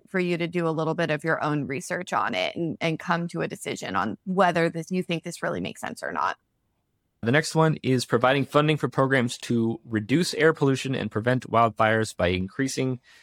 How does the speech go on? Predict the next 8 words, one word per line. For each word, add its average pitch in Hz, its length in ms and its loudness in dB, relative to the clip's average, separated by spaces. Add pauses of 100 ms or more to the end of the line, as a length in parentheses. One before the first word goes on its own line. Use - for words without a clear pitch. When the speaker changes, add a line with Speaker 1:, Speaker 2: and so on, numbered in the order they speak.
(160)
Speaker 2:
tax 143 400 -2
on 107 120 -2
personal 135 400 0
income 120 400 -2
over 120 280 0
two - 260 0
million 120 320 4
dollars. - 480 2